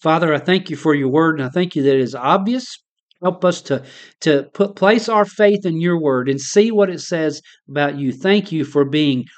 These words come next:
real. Thank you for being the creator of all there is. I know because of that, that I have purpose.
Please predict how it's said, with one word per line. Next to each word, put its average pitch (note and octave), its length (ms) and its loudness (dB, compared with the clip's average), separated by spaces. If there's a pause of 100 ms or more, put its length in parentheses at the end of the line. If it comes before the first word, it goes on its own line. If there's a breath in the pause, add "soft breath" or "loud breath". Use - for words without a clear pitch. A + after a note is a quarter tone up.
(120)
real. F3+ 720 0
Thank G3 240 2
you F3+ 100 -2
for E3 160 -2
being D#3 260 0
the C3 100 -2
creator E3 500 0
of C3 100 -4
all D#3+ 320 2
there F#3 220 -2
is. C3 340 -4 (300 soft breath)
I C3+ 160 -4
know F3+ 400 2
because G3 480 0
of G3 100 2
that, B2+ 240 -2
that B2 120 -8
I A#2 100 -8
have G#2+ 240 -14
purpose. A3 640 0